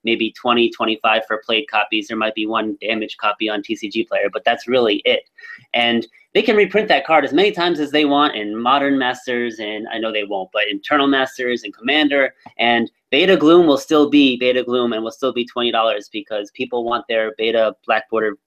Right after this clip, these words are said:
versions for old school. So it's a format where you can only use the older, old printings, original frame, um, of the card, and so it protects you from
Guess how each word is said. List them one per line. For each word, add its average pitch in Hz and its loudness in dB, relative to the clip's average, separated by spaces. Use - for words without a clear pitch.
versions 107 -6
for 101 -6
old 98 -6
school. - -14
So 120 0
it's 107 -2
a 113 -10
format 139 2
where 131 4
you 131 2
can 139 0
only 143 6
use 147 6
the 147 2
older, 143 4
old 151 2
printings, 147 0
original 135 0
frame, 127 -6
um, 110 -4
of 120 -6
the 117 -6
card, 110 -2
and 110 -8
so 113 -2
it 98 -12
protects - -8
you 113 -8
from 107 -2